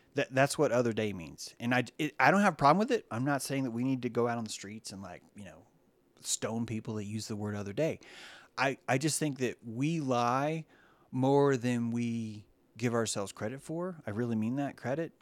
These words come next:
Keep in mind that the same part of your brain, it's all up here, the same part of your brain that activates the placebo and heals you is the part that lies. Same part.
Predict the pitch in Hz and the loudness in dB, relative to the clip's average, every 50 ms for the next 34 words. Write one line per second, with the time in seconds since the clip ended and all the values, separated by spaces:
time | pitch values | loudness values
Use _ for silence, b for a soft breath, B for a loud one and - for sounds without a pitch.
0 | _ - - 131 127 127 180 175 175 180 185 156 120 107 101 110 101 - - 107 | _ -12 -6 -6 -2 -2 0 2 2 4 4 4 4 4 2 0 -2 -2 -2 -4
1 | 95 - - 120 139 160 180 190 - - - 147 156 143 - 117 107 110 113 113 | -4 -2 -2 0 0 0 0 -2 -2 -2 -2 0 0 0 -2 -4 -4 -2 -4 -4
2 | 104 104 107 110 110 101 95 95 104 110 117 - - _ _ - 107 107 113 117 | -2 -2 -4 -2 -2 -4 -6 -6 -8 -10 -12 -14 -18 _ _ -8 -6 -6 -4 -4
3 | 120 120 110 - - - 110 95 85 87 95 107 120 117 - _ _ _ - 107 | -4 -6 -6 -8 -10 -10 -8 -6 -6 -4 -6 -6 -8 -10 -14 _ _ _ -14 -10
4 | - 131 135 151 - 143 127 123 127 123 123 127 127 123 117 101 98 101 107 117 | -6 -4 -4 -4 -2 -2 -2 -2 -2 -4 -2 -4 -4 -2 -2 -2 -2 -2 -2 -4
5 | 127 131 139 - _ _ b b b b b b b b b b b b - 107 | -4 -6 -8 -10 _ _ b b b b b b b b b b b b -2 -2
6 | 104 101 113 - - 123 110 113 120 123 123 - - - 110 - - 113 107 - | 0 0 -2 -4 -4 -4 0 2 2 0 0 -2 -6 -8 -8 -6 -6 -6 -6 -2
7 | - 117 117 113 117 123 123 120 110 101 98 - 135 143 143 143 131 117 104 101 | -2 -2 0 0 0 0 0 -2 -4 -6 -6 -6 -6 -4 -4 -4 -4 -6 -8 -10
8 | 95 95 95 113 120 B B B B B B B B B B B 117 123 123 123 | -10 -10 -10 -12 -14 B B B B B B B B B B B -4 -2 -2 -2
9 | 123 - 127 - - - 101 113 110 - 101 - - 101 101 101 95 85 85 82 | -2 -4 -6 -6 -6 -8 -8 -8 -6 -8 -10 -10 -6 -6 -6 -6 -6 -8 -10 -12
10 | - - - _ _ _ _ _ _ _ _ _ - - - - - - 123 131 | -18 -20 -20 _ _ _ _ _ _ _ _ _ -12 -10 -8 -8 -8 -6 -4 -2
11 | 151 151 147 143 - - 90 - - | -2 -2 -2 -4 -6 -10 -12 -12 -14